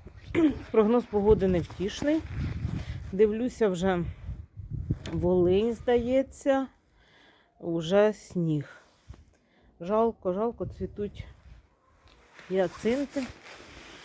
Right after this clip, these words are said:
Але ж, може, маю надію, що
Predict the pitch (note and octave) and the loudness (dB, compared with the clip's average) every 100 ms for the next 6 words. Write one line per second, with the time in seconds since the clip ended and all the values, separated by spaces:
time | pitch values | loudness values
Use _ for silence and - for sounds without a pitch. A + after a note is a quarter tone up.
0 | - - A3+ A3 G3 A#3 A#3 A3+ A3+ - | -10 0 4 4 2 0 2 2 -2 -6
1 | - _ _ _ G#3+ G#3 G#3+ G#3+ G#3 G3+ | -20 _ _ _ -6 -2 0 0 -2 -4
2 | A#3+ A#3 A3+ - G3 | -4 -2 -4 -6 -10